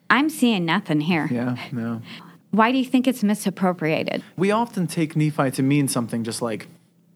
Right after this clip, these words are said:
Speaker 2: "Yeah, I should apply this to my everyday life."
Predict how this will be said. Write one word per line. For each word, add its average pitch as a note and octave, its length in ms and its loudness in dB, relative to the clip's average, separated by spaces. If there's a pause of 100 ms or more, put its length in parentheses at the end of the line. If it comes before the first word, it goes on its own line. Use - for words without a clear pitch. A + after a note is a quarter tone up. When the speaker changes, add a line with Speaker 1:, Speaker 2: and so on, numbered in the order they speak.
(120)
Speaker 2:
"Yeah, B2 220 0
I G#2+ 140 -4
should A2+ 160 -6
apply A2+ 340 -8
this A#2 240 -8
to A2+ 100 -12
my A2 180 -8
everyday A2+ 320 -8
life." A2+ 360 -8